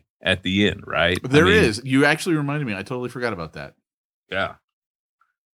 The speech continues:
Speaker 1: So we, we, we ask a question at the end. We usually pit 'em against somebody else in a fist fight. We say, "If you were to enter into a fist fight," and we'll pick another preacher, missionary, or church planter, who would win? And, uh,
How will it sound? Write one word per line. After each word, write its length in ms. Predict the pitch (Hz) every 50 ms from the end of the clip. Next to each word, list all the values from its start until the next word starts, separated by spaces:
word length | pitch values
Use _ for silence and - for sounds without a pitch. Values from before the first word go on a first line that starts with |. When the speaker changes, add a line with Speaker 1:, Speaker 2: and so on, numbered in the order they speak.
| _ _ _ _ _ _ _
Speaker 1:
So 340 | - - - 95 82 78 78
we, 240 | 85 101 127 156 139
we, 240 | 127 131 139 151 -
we 240 | 127 131 151 180 190
ask 280 | - - 127 - -
a 80 | 156 -
question 420 | - - 139 - 123 113 123 104
at 140 | 98 90 95
the 160 | 107 107 107
end. 160 | 104 92 90
We 80 | 95 117
usually 320 | 170 208 214 196 165 117
pit 320 | 101 - - - 139 131 147
'em 100 | 139 123
against 640 | 104 98 87 92 101 98 98 98 95 - - - -
somebody 400 | 104 98 101 98 95 90 85 85
else 260 | 82 85 87 - -
in 80 | 90
a 100 | 73 78 - _
fist 240 | - 101 98 - -
fight. 200 | - 78 76 -
We 100 | - 98
say, 160 | 98 - 120
"If 140 | 113 - -
you 140 | 202 208 269
were 120 | 392 - 160
to 120 | - -
enter 460 | - 127 120 113 107 107 101 92 90 - _ _ _ _ _ _ -
into 200 | 127 131 123 113
a 60 | 101
fist 300 | 95 - - 127 - -
fight," 200 | - 85 85 82
and 80 | 80 95
we'll 120 | 107 117
pick 240 | - - 113 - -
another 320 | 104 98 98 95 98 90
preacher, 600 | 85 - - 104 107 101 - - 104 101 98 95 90
missionary, 560 | 82 85 90 87 - - 107 95 95 92 90
or 60 | 87 80
church 340 | - - 107 95 87 -
planter, 300 | - 95 87 82 80 80 85
who 120 | - 175 196
would 160 | 190 147 107
win? 440 | 104 107 107 101 87 - - 76 - _ _ _ _ _ _ _ _ _ _ _ -
And, 380 | - - 87 87 82 85 80 85
uh, 380 | 85 80 76 76 76 76 80